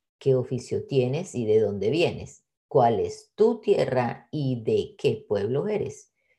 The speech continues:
Y él les respondió, "Soy hebreo y temo a Jehová, Dios de los cielos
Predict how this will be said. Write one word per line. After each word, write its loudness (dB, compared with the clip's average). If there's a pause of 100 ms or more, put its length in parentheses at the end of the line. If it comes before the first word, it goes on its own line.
(140)
Y 0
él 0
les -2
respondió, -4
"Soy 0
hebreo 2
y -4
temo 2
a -2
Jehová, -2
Dios -4
de -2
los -6
cielos -4